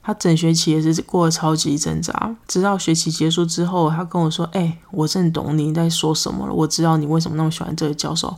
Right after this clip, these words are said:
说实话，我真的有一股松口气的感觉，我超怕他到了学期末还是超讨厌这个教授，或是没有学到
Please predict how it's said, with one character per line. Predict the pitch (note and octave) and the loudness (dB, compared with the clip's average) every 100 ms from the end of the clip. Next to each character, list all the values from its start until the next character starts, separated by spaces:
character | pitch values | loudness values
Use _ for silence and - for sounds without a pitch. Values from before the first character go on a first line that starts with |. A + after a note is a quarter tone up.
| - | -4
说 | - F3 F3 | -2 0 2
实 | - C#3+ | 2 0
话， | C#3+ - | -2 -2
我 | D3 C#3 | -2 -2
真 | D#3 D3 | -4 -4
的 | D3 | -4
有 | C#3+ C#3+ | -2 -2
一 | |
股 | D3+ | 0
松 | C#3+ - D3 | 0 0 -2
口 | - - | -6 -6
气 | E3 - | -4 -2
的 | D#3+ | -2
感 | E3+ - G3 | -4 -8 -8
觉， | - | -8
我 | G#3 F3+ | -6 -4
超 | - - F#3 | -4 -4 -6
怕 | G3+ G3 | -6 -6
他 | F#3+ | -4
到 | F#3+ G3 | 0 0
了 | E3+ | 0
学 | E3 | 0
期 | E3 E3+ | 0 0
末 | F#3 F3 | 0 0
还 | D#3 | 0
是 | D#3 F#3 F3 _ | 0 0 -2 _
超 | - F3+ F3 | -4 -2 0
讨 | - | 0
厌 | D#3+ E3 | 2 2
这 | F3 | 2
个 | D#3+ | 0
教 | E3 D3+ | 0 -2
授， | D3+ D#3+ | -2 -4
或 | D#3+ F3 | -2 -2
是 | E3+ E3+ | 0 4
没 | E3 | 4
有 | D3 | 2
学 | - | -2
到 | - D#3 - - | -2 -2 -2 -6